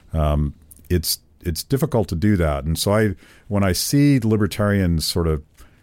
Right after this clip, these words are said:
fighting about, like, "Do we talk to Republicans? Do we talk to Democrats?" Um, I mean,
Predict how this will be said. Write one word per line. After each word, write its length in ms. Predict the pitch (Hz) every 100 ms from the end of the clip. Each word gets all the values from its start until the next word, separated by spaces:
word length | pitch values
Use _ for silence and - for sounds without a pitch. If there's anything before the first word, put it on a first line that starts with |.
| _ _
fighting 580 | - - 92 90 87 80
about, 520 | 73 78 76 76 69
like, 240 | 76 73 73
"Do 80 |
we 60 | 76
talk 220 | 87 82
to 80 | 76
Republicans? 640 | 69 - 135 120 107 92 80
Do 100 | 78
we 80 |
talk 220 | 76 80 -
to 80 |
Democrats?" 920 | 73 98 98 - 87 80 76 - - 80
Um, 440 | 73 71 69 71 - - -
I 80 | 76
mean, 240 | 73 71